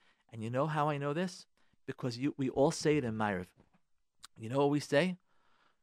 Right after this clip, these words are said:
This is what we say. "Umalchusai v'ratzain kiblu alei." Moshe v'nei Yisrael chanu shira b'simcha rabba v'amruchu lam yisei shach zosa. "Malchusa v'ratzain kiblu aleihem."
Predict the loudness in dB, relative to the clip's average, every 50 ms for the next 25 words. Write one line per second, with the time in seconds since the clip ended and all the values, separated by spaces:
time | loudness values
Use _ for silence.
0 | _ _ _ -12 -12 -8 -4 -4 -2 -2 -2 -4 -2 -4 -4 -4 -6 -10 _ _
1 | _ _ _ _ _ -2 -2 2 4 8 8 8 8 6 0 0 2 4 4 4
2 | 4 6 8 8 8 6 4 4 6 8 10 10 10 10 8 4 0 0 0 -2
3 | -4 0 2 2 2 4 2 2 4 4 2 2 0 0 -2 -2 -4 -2 0 0
4 | 0 0 -2 -4 -6 -6 -6 -6 -4 -2 -2 -2 -2 -4 -6 -6 -6 -6 -8 -8
5 | -6 -6 -4 -6 -6 -8 -12 -16 -14 -8 -6 -6 -6 -4 -6 -8 -8 -10 -12 -12
6 | -12 -12 -12 -14 -14 _ -18 -18 -10 -8 -8 -8 -8 -10 -12 -12 -12 -16 -20 -20
7 | -20 -18 -16 -14 0 2 2 2 4 4 2 4 4 4 4 8 8 8 8 6
8 | 2 -6 -6 -6 -4 -2 -2 0 0 -2 -2 -4 -4 -6